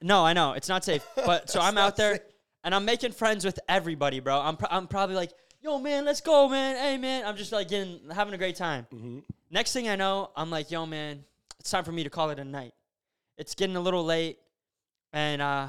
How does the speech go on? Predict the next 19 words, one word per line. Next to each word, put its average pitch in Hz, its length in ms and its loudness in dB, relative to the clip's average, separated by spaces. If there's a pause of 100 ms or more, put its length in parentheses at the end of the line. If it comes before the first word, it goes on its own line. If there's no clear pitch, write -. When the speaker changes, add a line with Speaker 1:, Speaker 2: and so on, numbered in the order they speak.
(120)
Speaker 1:
I'm 147 100 -8
like, 139 180 -6
"Yo, 135 120 -4
I'm 135 240 -6
gonna 151 120 -6
call 147 160 -4
myself 143 300 -4
an 143 60 -6
Uber." 127 220 -4
So - 120 -4
I 139 60 0
call 160 180 -2
myself 208 320 -2
an 180 80 -6
Uber. 156 240 -2 (100)
Always 156 440 4
be 135 160 -8
responsible, 131 680 -14 (800)
bro. 127 260 -6